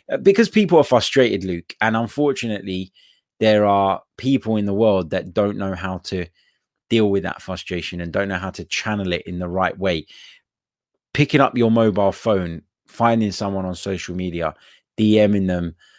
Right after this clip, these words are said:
um, and almost trying to kill the excitement or, or, or trying to put a negative spin on them about to sign the biggest contract of their life and,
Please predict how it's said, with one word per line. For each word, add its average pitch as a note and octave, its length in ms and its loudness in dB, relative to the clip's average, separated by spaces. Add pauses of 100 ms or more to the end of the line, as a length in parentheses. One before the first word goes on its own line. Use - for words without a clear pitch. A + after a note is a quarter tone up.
(220)
um, F2 400 0
and F#2 180 -2
almost G2+ 640 -2 (1000)
trying A2+ 360 2
to G2+ 140 -4
kill A#2+ 380 4
the G#2+ 160 6
excitement G2 640 -2
or, F2 220 -4
or, F2+ 300 -4
or F#2 60 -8
trying A#2 240 0
to A#2 60 2
put C3 180 -2
a - 40 -4
negative G#2 440 0
spin A2 300 0
on G2 160 -2
them G#2+ 220 4
about G2 340 0
to G#2 100 -6
sign G2 300 -2
the F2+ 80 -2
biggest G2 360 -4
contract G2 440 -8
of F#2 80 -6
their F2 140 -4
life G2 340 -2
and, E2+ 140 -8